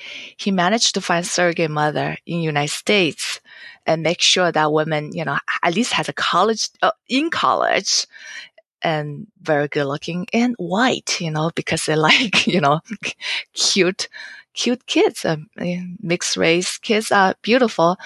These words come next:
So they, he, so he had a twins by this young mother. And that's considered, um, achievement, you know, being very resourceful. <laughs> He's a success story of, uh,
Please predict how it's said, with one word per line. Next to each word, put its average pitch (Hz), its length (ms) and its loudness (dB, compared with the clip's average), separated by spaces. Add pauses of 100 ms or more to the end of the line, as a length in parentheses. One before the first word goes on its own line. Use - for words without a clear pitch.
(440)
So 180 440 2
they, 185 500 2
he, - 240 -16 (120)
so - 160 -4
he 196 180 0
had 202 180 2
a 175 240 2 (120)
twins - 720 -2 (180)
by 196 300 2
this 185 300 0
young 180 300 0
mother. 190 440 2 (1000)
And 220 220 4
that's 240 260 2
considered, 214 760 2
um, 180 360 -2
achievement, 202 640 -2
you 202 120 -8 (400)
know, 208 240 0
being 208 180 -2
very 202 220 0
resourceful. 294 720 0 (720)
<laughs> - 760 -6
He's 247 220 -2
a 262 80 0
success - 600 0
story 180 500 2 (340)
of, 175 460 -2 (580)
uh, 202 240 4